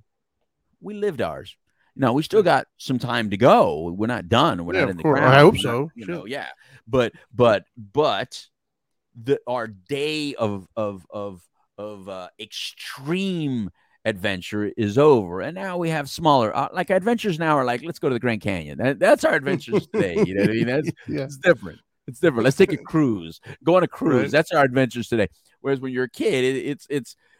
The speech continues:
Speaker 1: "Yeah, let's, let's go to the Grand Canyon by hitchhiking the whole way." <laughs> You know, that, it's like, <laughs> "Oh, hell no. Let's
Speaker 2: Let me, let me go,
Speaker 1: backpack
Speaker 2: uh,
Speaker 1: Europe,"
Speaker 2: free jumping
Speaker 1: you know?
Speaker 2: into it.
Speaker 1: Yeah.
Speaker 2: Let me go
Speaker 1: Yeah, I'm
Speaker 2: bungee
Speaker 1: not,
Speaker 2: diving in.
Speaker 1: yeah. I'm not, I'm not just, I'm not, <clears throat> you know, dropping down, uh, and backpacking,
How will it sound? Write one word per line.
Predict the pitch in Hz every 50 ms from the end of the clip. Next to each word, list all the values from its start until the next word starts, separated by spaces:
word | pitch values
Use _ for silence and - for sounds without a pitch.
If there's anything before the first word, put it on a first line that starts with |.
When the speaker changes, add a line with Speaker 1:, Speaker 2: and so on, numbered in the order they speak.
| _ _
Speaker 1:
"Yeah, | 139 135 123 117 113
let's, | 104 143 160 170 139 -
let's | 143 151 180 170 -
go | - 175
to | 160
the | 147 139
Grand | 120 147 147 131
Canyon | - 151 143 143 143 123
by | 117 117 110
hitchhiking | 104 117 175 185 - 135 113 110 - - 113
the | 107 98
whole | 101 110 101 92 92
way." | 92 85 71 71 -
<laughs> | - - - - - - 587 622 587 605
You | 349 339 - -
know, | - - 156 156
that, | - - 196 185 180 - 226 302 -
it's | - 226 -
like, | 156 151 - -
<laughs> | 156 165 - -
"Oh, | 165 165 - 160 147 -
hell | 143 151 147 135 120
no. | 113 98 98 -
Let's | - - -
Speaker 2:
Let | - 139 147 147
me, | 151 147
let | 156 160 175 156
me | 160
go, | 147 147
Speaker 1:
backpack | 147 143 143 139 139 135 135 131 127 127 127
Speaker 2:
uh, | - - -
Speaker 1:
Europe," | 156 165 170 160 156
Speaker 2:
free | 151
jumping | 127 139 131 120 120
Speaker 1:
you | 120 120
know? | 123
Speaker 2:
into | 123 139 143 - - 123 113 113
it. | 110 113
Speaker 1:
Yeah. | 127 101 87
Speaker 2:
Let | - -
me | 135 147
go | 143 156
Speaker 1:
Yeah, | 147 110
I'm | 131 139
Speaker 2:
bungee | 139
Speaker 1:
not, | 147 135 123
Speaker 2:
diving | 127 123 117 123 120 117
in. | 113 110 - _
Speaker 1:
yeah. | - 98 85 76 73 85 _ _ _ _ _ _
I'm | 147 156
not, | 185 180 165
I'm | 180
not | 196 196 170
just, | 135 160 143 107 101 - _ _
I'm | - -
not, | 180 170 127
<clears throat> | 104 120 110 - - -
you | - 139
know, | 127 113
dropping | 104 - 120 135 127 127 - - 113 107
down, | 98 113 117 120 117 110 98 92 92 90 87 - _ _ _ _ _
uh, | - 85 -
and | - 110 98
backpacking, | 80 - 117 113 120 127 127 - 92 110 107 101 98 95 - 98 92 87 90 90 90 -